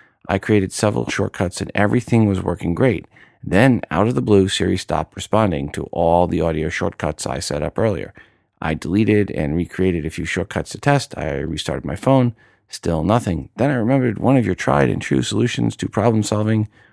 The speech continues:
random iPhone issues. Reset network settings. Boom. That did it. Everything works again. Thanks. Regards, Janet, formerly from Illinois, now living in Texas. Well, Janet,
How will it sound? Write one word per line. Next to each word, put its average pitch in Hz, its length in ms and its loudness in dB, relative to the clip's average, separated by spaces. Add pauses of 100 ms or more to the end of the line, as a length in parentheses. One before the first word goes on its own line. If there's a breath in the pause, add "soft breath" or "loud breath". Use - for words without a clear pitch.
(140 soft breath)
random 113 320 4
iPhone 101 340 2
issues. 58 400 -8 (380)
Reset 110 440 4
network 87 320 0
settings. 78 560 -4 (460)
Boom. 101 480 4 (120)
That 95 320 -2
did 98 160 2
it. - 180 -6 (520 soft breath)
Everything 107 460 4
works 92 280 0
again. 80 420 -4 (600)
Thanks. - 500 2 (180)
Regards, 104 580 2 (120)
Janet, 90 400 0 (100)
formerly 87 640 0
from - 220 -6
Illinois, 90 440 2
now 78 300 0
living 71 280 -6
in 67 100 -6
Texas. - 540 -16 (200)
Well, - 100 -20 (380)
Janet, 90 300 -2